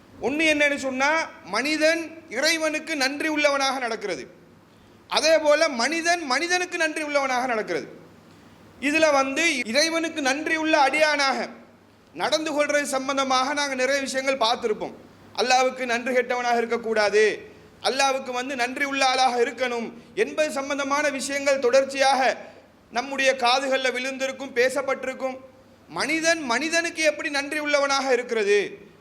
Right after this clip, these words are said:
என்றும் இஸ்லாம் நமக்கு சொல்லி காட்டுது. இந்த ரெண்டு பகுதியுமே நம்ம டெவலப் பண்ணணும். ஒரு மனிதன் அல்லாஹ்வுக்கு நன்றி உள்ளவனாக இருக்கவும் வேண்டும், மனிதனுக்கு நன்றி உள்ளவனாக இருக்கவும் வேண்டும்.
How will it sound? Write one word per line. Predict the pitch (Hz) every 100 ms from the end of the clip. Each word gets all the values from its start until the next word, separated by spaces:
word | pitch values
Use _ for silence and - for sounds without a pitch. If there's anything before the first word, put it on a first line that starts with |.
| -
என்றும் | 214 294 339 330
இஸ்லாம் | 269 302 294
நமக்கு | 262 277
சொல்லி | 247 247 233
காட்டுது. | 196 160 120 - - - - - -
இந்த | 254 285
ரெண்டு | 220 269 359 370
பகுதியுமே | 330 311 330 311 320 311 339
நம்ம | 330 302
டெவலப் | 269 262 262
பண்ணணும். | 214 175 120 - - - _ _
ஒரு | 180 214
மனிதன் | 214 226 302 320 349 339 - - -
அல்லாஹ்வுக்கு | 208 302 330 330 - 302
நன்றி | 285 294
உள்ளவனாக | 294 285 277 269 254
இருக்கவும் | 247 247 254
வேண்டும், | 233 233 339 320 - - - _ -
மனிதனுக்கு | 135 185 320 359 359 359 339
நன்றி | 311 320
உள்ளவனாக | 311 294 285 269 269
இருக்கவும் | 233 240 247
வேண்டும். | 202 151